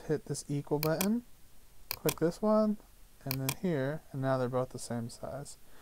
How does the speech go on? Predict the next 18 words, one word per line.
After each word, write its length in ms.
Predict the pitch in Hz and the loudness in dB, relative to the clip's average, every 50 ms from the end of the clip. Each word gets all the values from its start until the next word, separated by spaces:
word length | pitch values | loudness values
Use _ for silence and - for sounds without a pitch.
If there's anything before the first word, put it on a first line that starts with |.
| - - - - - - - - | -16 -18 -18 -18 -18 -16 -8 -2
You 60 | 143 | 0
have 100 | 127 127 | 4 6
other 180 | 120 117 123 127 | 6 6 6 4
features 460 | - 135 127 123 - 131 127 123 - | 0 0 -2 -2 -2 -2 -2 -2 -4
such 260 | - - 123 - - | -4 -4 -4 -4 -4
as 260 | - 120 120 117 - - - - - - - - - | -4 -4 -6 -6 -10 -14 -16 -18 -18 -18 -18 -20 -12
you 60 | - | -4
can 80 | - 131 | -2 2
make 320 | 127 123 123 120 - - - - - | 4 4 2 2 0 -4 -10 -10 -6
two 180 | - 151 135 | 0 2 2
lines 280 | 131 131 127 127 131 - | 4 4 4 2 0 -2
parallel 580 | - - 143 127 127 127 127 135 143 151 156 151 | -2 0 2 4 4 4 2 4 4 4 4 2
to 200 | - - 151 147 | 0 0 0 0
each 180 | 143 143 - - | 0 -2 0 0
other, 580 | 143 135 135 139 139 135 131 131 135 131 135 - - - - - - - - - | 2 2 2 2 2 2 2 0 0 -2 -4 -6 -14 -20 -20 -20 -20 -20 -12 -4
perpendicular, 1080 | - 131 - 110 117 123 131 143 143 135 - 135 127 127 127 127 131 127 127 127 127 123 - - - - - | -4 -2 -2 0 -2 0 0 0 0 0 0 0 2 2 2 2 2 0 0 0 -2 -4 -8 -14 -18 -8 -4
horizontal, 960 | 131 123 123 123 - 131 127 127 127 127 127 127 127 127 131 131 127 131 - - - - - - - - - | -2 -2 0 0 2 2 4 4 4 2 2 2 2 2 0 0 -2 -4 -6 -10 -16 -18 -20 -20 -20 -12 -2
hor-, 260 | - 139 127 123 - | 2 2 2 2 2